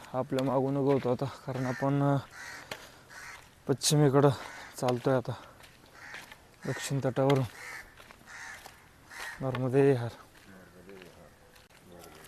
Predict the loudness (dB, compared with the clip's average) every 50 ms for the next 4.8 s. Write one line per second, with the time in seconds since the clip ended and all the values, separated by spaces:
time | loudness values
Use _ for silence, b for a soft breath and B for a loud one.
0 | -12 -12 -14 -20 -20 -20 -20 -20 -20 -20 -20 -20 -20 -20 -20 -20 -20 -20 -20 -20
1 | -20 -20 -20 -20 -20 -20 -20 -20 -20 -20 -20 -20 -20 -20 -20 -20 -20 -20 -20 -20
2 | -20 -20 -20 -20 -20 -16 -14 -14 -12 -8 -4 -2 2 6 6 6 6 6 6 8
3 | 8 8 8 8 8 8 8 6 4 4 4 4 2 2 0 -2 -2 -2 2 4
4 | 4 6 6 6 6 6 6 6 6 6 8 8 6 6 6